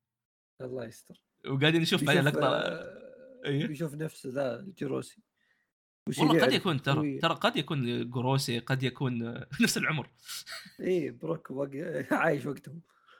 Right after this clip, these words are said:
Speaker 2: إيه، قد يكون جروسي، قد يكون ترى بيكون هو اللي بيشوف الخاين. لأن ترى حتى هو كروح ما حد يقدر يسوي له شيء لو تفكر فيها.
Speaker 1: مم.
Speaker 2: فموضوع انترستنج شويتين.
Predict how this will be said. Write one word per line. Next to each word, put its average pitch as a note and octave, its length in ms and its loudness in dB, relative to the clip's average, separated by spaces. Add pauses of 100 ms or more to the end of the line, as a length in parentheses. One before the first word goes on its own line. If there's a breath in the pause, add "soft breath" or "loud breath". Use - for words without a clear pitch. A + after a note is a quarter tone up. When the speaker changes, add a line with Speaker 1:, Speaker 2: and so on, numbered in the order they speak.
(120 soft breath)
Speaker 2:
إيه، C#3+ 280 2
قد F3 160 2
يكون F3 320 0
جروسي، C3+ 280 0
قد E3+ 140 0
يكون E3 220 0
ترى C3+ 140 0
بيكون C3+ 340 -2
هو D#3+ 160 0
اللي B2+ 120 -2
بيشوف B2+ 280 -6
الخاين. A#2+ 380 -4 (420)
لأن C#3 100 0
ترى D#3+ 160 4
حتى - 240 2
هو G#3 140 2
كروح E3 500 -2
ما G#3+ 60 2
حد A3 120 2
يقدر D3+ 160 2
يسوي C#3 200 -4
له A#2+ 80 -2
شيء A#2+ 240 -6 (100)
لو B2+ 60 -10
تفكر B2 220 -10
فيها. A#2+ 220 -14 (840)
Speaker 1:
مم. G3+ 320 -6 (840)
Speaker 2:
فموضوع B2 640 2
انترستنج C3 380 -2
شويتين. A2+ 360 -10